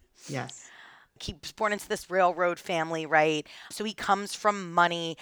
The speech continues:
Speaker 2: and he comes from the right social class. This is exactly the kind of person Evelyn Nesbit's mother hoped she would meet performing in these shows, right? A well-to-do society family with money.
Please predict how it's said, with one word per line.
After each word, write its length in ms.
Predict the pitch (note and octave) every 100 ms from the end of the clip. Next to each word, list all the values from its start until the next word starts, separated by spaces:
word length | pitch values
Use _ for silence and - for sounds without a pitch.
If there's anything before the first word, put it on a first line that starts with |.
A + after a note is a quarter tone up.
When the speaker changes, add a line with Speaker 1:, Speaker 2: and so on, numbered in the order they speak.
| - - E3+
Speaker 2:
and 80 | E3+
he 60 |
comes 360 | - F3+ F3+ -
from 180 | G3 F#3
the 80 |
right 220 | F3+ F3+ -
social 440 | - G3 - F3+
class. 280 | - F3 E3+
This 120 | A#3
is 40 |
exactly 540 | B3 A3+ - F#3 G#3+ F#3+
the 100 | F#3+
kind 240 | - F#3
of 140 | F3 -
person 520 | F3 E3 E3+ D#3 D3+ _ - -
Evelyn 320 | A3+ G#3+ G#3
Nesbit's 400 | F#3+ F#3 G3 -
mother 220 | E3 D#3+
hoped 380 | D#3 - C#4 -
she 260 | - - E3+
would 160 | D#3
meet 400 | C#3+ D3 F3+ - - _ _ -
performing 600 | A#3+ A3 - F#3 F#3 E3+
in 140 | E3
these 160 | D#3 D3+
shows, 440 | - D#3 - D#3
right? 380 | - A3+ F3 E3+ - - -
A 100 | G#3+
well-to-do 680 | G#3 G#3+ G#3 - A3 - F3+
society 640 | F3+ - - E3+ D#3+ D#3+ D#3+
family 580 | - D#3 D3 D3+ D3+ C#3+ - _ -
with 200 | G#3 G3
money. 420 | A#3 G#3 E3